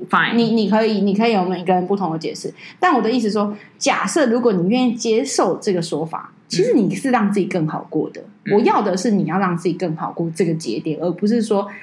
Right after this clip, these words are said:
Speaker 2: 你好像要真的就是认同呃，佛教的冤亲债主这个概念，还是道教的冤亲债主这个概念，其实不是的。
Speaker 1: 对。
Speaker 2: 其实如果有些宗教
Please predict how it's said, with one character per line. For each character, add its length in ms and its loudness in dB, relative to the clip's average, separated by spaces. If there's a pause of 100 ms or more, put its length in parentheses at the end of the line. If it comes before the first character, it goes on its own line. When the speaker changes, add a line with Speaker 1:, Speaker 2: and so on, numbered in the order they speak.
(160)
Speaker 2:
你 100 4
好 140 0
像 260 2
要 60 -2
真 260 2
的 100 2
就 120 0
是 240 0 (180)
认 300 4
同 360 -2 (680)
呃， 260 2
佛 220 2
教 160 2
的 60 2
冤 120 2
亲 140 2
债 140 2
主 100 -2
这 60 -2
个 140 0
概 160 -2
念， 120 -2
还 80 -4
是 100 -4
道 200 0
教 140 2
的 100 0
冤 100 0
亲 100 -2
债 140 -2
主 60 -8
这 80 -6
个 60 -6
概 160 -8
念， 240 -6
其 120 -2
实 80 2
不 220 0
是 200 -2
的。 220 -10 (160)
Speaker 1:
对。 160 -4
Speaker 2:
其 100 4
实 120 4 (280)
如 220 6
果 220 2
有 160 2
些 420 0
宗 220 2
教 360 0